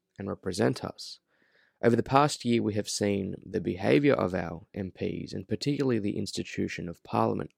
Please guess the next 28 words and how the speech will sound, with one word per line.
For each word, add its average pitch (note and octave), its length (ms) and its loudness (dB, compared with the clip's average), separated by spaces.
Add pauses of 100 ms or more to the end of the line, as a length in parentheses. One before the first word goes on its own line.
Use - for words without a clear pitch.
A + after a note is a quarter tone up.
(180)
under G2+ 140 -2
scrutiny F#2 560 -4 (300)
as G2 100 -4
a F#2 60 -4
safe F#2 320 -6
workplace. - 640 -2 (720)
So C3+ 120 6
I'm C#3 120 8
just E3 180 4
curious, C3 580 6 (120)
in A2 380 2
your C3+ 200 8
opinion, F#2 580 -4 (260)
is C3 140 6
it - 120 2
time A2 580 4 (360)
for - 140 2
a G#2+ 40 4
cultural G#2 420 4
renewal? A2 480 2 (640)
And A2+ 160 4
do C3+ 100 8
we C#3+ 80 10
need A#2+ 200 4
better A2+ 160 4
people G2 380 -2
in A2+ 160 2
there? - 220 -4